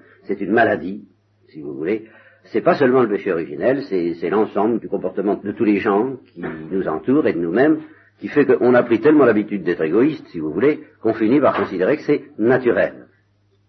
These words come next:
Bon. Par conséquent, si on essaie de lutter contre cet égoïsme,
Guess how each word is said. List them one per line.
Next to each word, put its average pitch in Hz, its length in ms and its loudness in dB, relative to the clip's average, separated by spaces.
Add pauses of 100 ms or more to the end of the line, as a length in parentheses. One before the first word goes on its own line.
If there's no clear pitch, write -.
(160)
Bon. - 100 -12 (1700)
Par - 140 0
conséquent, 139 420 2
si - 200 -6
on 110 120 2
essaie 127 220 -2
de 110 80 -10
lutter 123 240 -6
contre 90 240 -12
cet 78 100 -20
égoïsme, 101 560 -14